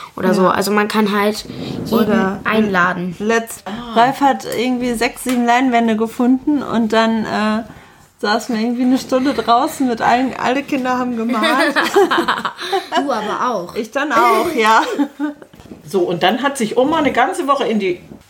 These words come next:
Speaker 3: Ecke zurückgezogen und hat auch gemalt.
Speaker 1: <laughs>
Speaker 3: Weil diese Inspiration von den Kindern war so toll. Oma hat dann kleine Bilder gemalt und in-,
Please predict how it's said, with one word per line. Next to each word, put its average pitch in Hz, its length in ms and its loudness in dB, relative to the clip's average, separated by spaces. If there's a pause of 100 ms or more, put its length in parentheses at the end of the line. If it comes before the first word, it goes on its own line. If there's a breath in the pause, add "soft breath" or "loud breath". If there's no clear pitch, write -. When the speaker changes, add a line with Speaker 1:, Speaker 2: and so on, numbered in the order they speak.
(120)
Speaker 3:
Ecke 277 260 0
zurückgezogen 262 840 -2
und 240 160 -4
hat 233 280 -6
auch 165 240 0
gemalt. 135 460 -6 (220)
Speaker 1:
<laughs> - 220 -10
Speaker 3:
Weil 196 600 0
diese 220 220 -2
Inspiration 214 840 -2
von 233 160 -4
den 180 200 -4
Kindern 285 400 0
war 196 120 2
so 190 220 0
toll. 233 440 0 (280 loud breath)
Oma 233 180 4
hat 202 80 0
dann 254 160 0
kleine 339 300 2
Bilder 269 320 0
gemalt 220 580 2
und 190 180 -4
in-, 208 220 -2